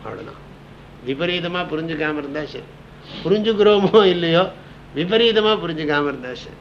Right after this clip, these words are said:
ஆக, குரோஹோ வாச்சா, தகுந்த குருவினிடத்துல போய்,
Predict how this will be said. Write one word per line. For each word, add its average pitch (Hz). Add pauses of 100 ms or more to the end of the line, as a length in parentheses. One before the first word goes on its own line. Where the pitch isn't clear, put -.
(1500)
ஆக, 156 (220)
குரோஹோ 180 (140)
வாச்சா, 135 (360)
தகுந்த 220
குருவினிடத்துல 165
போய், 147